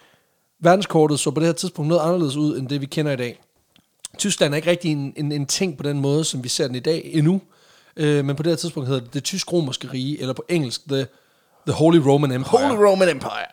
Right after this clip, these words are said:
Speaker 1: Der kan jeg godt lide, at man ligesom har fået oversat tysk til holy.
Speaker 2: Ja.
Speaker 1: Altså, det, det kan sgu
Speaker 2: Det
Speaker 1: et
Speaker 2: siger
Speaker 1: eller
Speaker 2: noget om,
Speaker 1: andet.
Speaker 2: hvad de tænker om dem selv, ikke?
Speaker 1: <laughs> Ja, præcis. Det er,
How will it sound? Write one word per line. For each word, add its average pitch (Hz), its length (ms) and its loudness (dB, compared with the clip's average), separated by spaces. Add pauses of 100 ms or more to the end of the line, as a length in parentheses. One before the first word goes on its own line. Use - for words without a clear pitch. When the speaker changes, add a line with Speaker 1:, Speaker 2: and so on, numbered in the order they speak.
(160)
Speaker 1:
Der 160 60 -8
kan 180 100 4
jeg 180 80 4
godt 165 140 4
lide, 165 220 -4
at 127 140 -6
man 135 180 -6
ligesom 143 240 -6
har 131 40 -2
fået 127 180 -2
oversat 131 300 -2
tysk - 300 -4
til 147 80 -2
holy. 135 320 -2 (300)
Speaker 2:
Ja. 139 140 2 (200)
Speaker 1:
Altså, 143 200 -4
det, 151 480 2
det 151 100 -2
kan 170 140 4
sgu - 120 -2
Speaker 2:
Det 170 60 6
Speaker 1:
et 147 40 2
Speaker 2:
siger 185 100 4
Speaker 1:
eller 180 100 2
Speaker 2:
noget 170 60 8
om, 160 40 2
Speaker 1:
andet. 147 140 0
Speaker 2:
hvad 143 80 0
de 135 40 -6
tænker 135 200 0
om 127 60 -2
dem 117 180 -10
selv, 139 240 -2
ikke? 135 180 -6
Speaker 1:
<laughs> 139 60 4
Ja, 120 200 6
præcis. - 300 -2
Det 180 140 6
er, 143 60 4